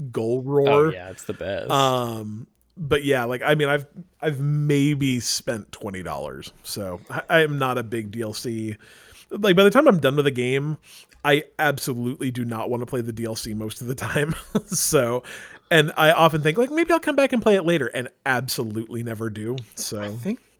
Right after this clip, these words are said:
Speaker 3: I think the only, like, D L C that I've, that I can really think of that I've bought, I bought D L C for, uh, <laughs> the Fallout Three. I bought all of the D L C for that.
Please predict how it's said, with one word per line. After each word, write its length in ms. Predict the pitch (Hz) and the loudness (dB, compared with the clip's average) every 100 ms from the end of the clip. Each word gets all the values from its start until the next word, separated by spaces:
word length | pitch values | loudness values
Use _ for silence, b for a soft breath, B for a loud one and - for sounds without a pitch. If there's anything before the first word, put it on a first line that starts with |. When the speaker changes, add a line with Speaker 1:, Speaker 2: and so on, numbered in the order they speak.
| - | -4
Speaker 3:
I 80 | 139 | -2
think 200 | 196 214 | -2 -2
the 60 | 269 | -2
only, 200 | 214 143 | 0 2
like, 240 | 117 - | 0 0
D 100 | 120 | -2
L 100 | 135 | -2
C 280 | 135 127 127 | -2 -6 -6
that 140 | 127 | -4
I've, 300 | 104 107 101 _ - _ _ _ _ _ _ _ _ | -2 -4 -6 _ -20 _ _ _ _ _ _ _ _
that 120 | 117 | -14
I 60 | 131 | -14
can 160 | - 196 | -10 -6
really 160 | 175 | -6
think 280 | - - 180 | -6 -6 -2
of 140 | 127 101 | -2 -2
that 140 | 90 | -4
I've 200 | 90 - | -6 -8
bought, 320 | 85 92 92 | -8 -6 -6
I 100 | 87 | -6
bought 300 | 107 117 107 | -6 -6 -6
D 100 | - | -8
L 120 | 113 | -10
C 280 | 107 - 110 | -10 -12 -14
for, 480 | 107 113 104 101 98 | -12 -10 -8 -8 -8
uh, 560 | 95 95 87 85 85 120 131 _ b b | -8 -6 -8 -8 -8 -12 -16 _ b b
<laughs> 480 | b _ _ - - | b _ _ -20 -14
the 360 | 95 85 85 78 _ | -8 -6 -6 -10 _
Fallout 320 | 143 113 - | -4 -4 -6
Three. 380 | - 101 107 - _ | -16 -16 -18 -20 _
I 80 | 101 | -4
bought 240 | 101 - | -4 -2
all 280 | - 98 95 | 0 0 0
of 100 | 90 | -6
the 60 | 90 | -12
D 140 | 82 | -10
L 100 | 87 | -8
C 220 | 85 - 71 | -8 -12 -16
for 140 | 71 | -16
that. 300 | 65 - - | -12 -12 -12